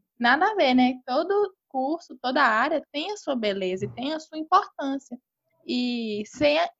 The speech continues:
sem as outras áreas, né, a gente não sobreviveria. A gente não viveria sem médico, a gente não sobreviveria sem professores, sem advogados. Todos são importantes.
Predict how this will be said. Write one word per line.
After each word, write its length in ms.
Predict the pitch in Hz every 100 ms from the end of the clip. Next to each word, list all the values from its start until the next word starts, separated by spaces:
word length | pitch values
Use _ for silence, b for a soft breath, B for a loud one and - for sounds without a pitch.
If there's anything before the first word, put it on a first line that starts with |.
| -
sem 260 | - 269 302
as 140 | 302
outras 340 | 233 220 214 233
áreas, 380 | 302 392 262
né, 200 | 254 311 392
a 80 |
gente 220 | 285 269 269
não 120 | 294
sobreviveria. 680 | 311 294 277 311 440 415 254
A 40 |
gente 180 | 240 220 -
não 100 | 247
viveria 500 | 254 254 247 233 226
sem 320 | - 220 214 _ -
médico, 420 | 320 285 262 262
a 40 |
gente 140 | 240 240
não 320 | 240 233 233 -
sobreviveria 440 | 220 220 214 208
sem 160 | - 220
professores, 640 | 202 - 233 311 269 254
sem 100 | 254
advogados. 720 | 202 202 214 277 262 247 247 -
Todos 260 | 302 330
são 120 | -
importantes. 560 | 311 381 392 277 226 -